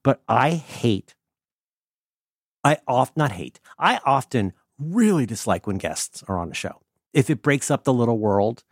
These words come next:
you know, and this happens on Blank Check 'cause they land big, big guests on Blank Check. Like,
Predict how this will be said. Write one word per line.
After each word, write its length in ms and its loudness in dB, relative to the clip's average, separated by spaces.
you 120 0
know, 160 2
and 180 2
this 120 0
happens 260 2
on 80 4
Blank 180 0
Check 220 0
'cause 100 -8
they 100 2
land 260 2
big, 200 -2
big 160 4
guests 500 -2
on 120 -4
Blank 220 -6
Check. 360 -14
Like, 300 2